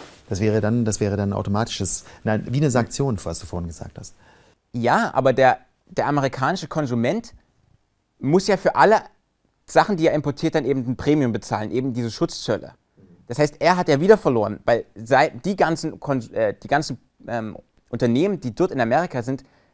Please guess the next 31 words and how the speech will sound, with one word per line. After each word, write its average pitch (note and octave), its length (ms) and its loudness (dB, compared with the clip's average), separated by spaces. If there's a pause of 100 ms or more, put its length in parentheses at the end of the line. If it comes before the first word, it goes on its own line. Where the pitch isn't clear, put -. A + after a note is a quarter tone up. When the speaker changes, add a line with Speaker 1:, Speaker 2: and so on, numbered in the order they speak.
Speaker 2:
wären B2 140 0
ja C3+ 60 2
dann C3 120 4
wieder C#3+ 160 6
vor B2 160 2
der A2+ 80 4
Konkurrenz A2+ 460 -4
geschützt, - 460 -4 (140)
könnten A#2+ 260 -2
die A#2 60 -2
Preise A#2 340 0
nach E3+ 120 -2
oben E3 200 -2
treibern. D#3+ 360 -4 (200)
Das B2 120 -2
heißt, D3 140 2 (160)
die D#3 180 -2
wären D#3 180 6
ja B2+ 100 0
wieder F#3+ 140 4
die C#3 80 0
Verlierer. G2+ 480 -4 (720)
Während D3 340 6 (160)
die B2 100 -2
Deutschen F#3+ 440 4
könnten F3 280 0
dann D#3 100 -2
ihre D3 180 0
Sachen C#3 260 2
exportieren E3 560 -4
dorthin. G#2+ 360 -6